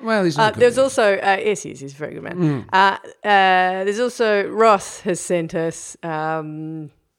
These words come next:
Speaker 2: just because he knows you're a Seinfeld fan.
Speaker 1: Well, I'm,
Speaker 2: Now, this is,
Speaker 1: I never
Speaker 2: this is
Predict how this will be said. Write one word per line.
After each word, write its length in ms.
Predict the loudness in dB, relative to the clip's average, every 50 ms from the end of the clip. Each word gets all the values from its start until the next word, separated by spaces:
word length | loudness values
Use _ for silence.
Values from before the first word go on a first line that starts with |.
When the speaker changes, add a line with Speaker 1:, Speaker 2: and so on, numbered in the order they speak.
| _ _ _
Speaker 2:
just 160 | -8 -6 -4
because 160 | -2 -4 -2
he 80 | -2 0
knows 220 | 0 0 0 0
you're 80 | 0 -2
a 40 | -2
Seinfeld 540 | -4 -6 -4 -4 -4 -6 -6 -8 -8 -8
fan. 280 | -12 -14 -14 -14 -12 -12
Speaker 1:
Well, 300 | -10 -10 -10 -10 -10 -10 -10
I'm, 540 | -12 -12 -14 -16 -18 -18 -18 -18 -18 -18 -6
Speaker 2:
Now, 140 | 0 2 2
this 180 | 2 2 0 0
is, 180 | -2 -4 -2
Speaker 1:
I 40 | -2
never 100 | -2 0 0
Speaker 2:
this 20 |
is 20 | 0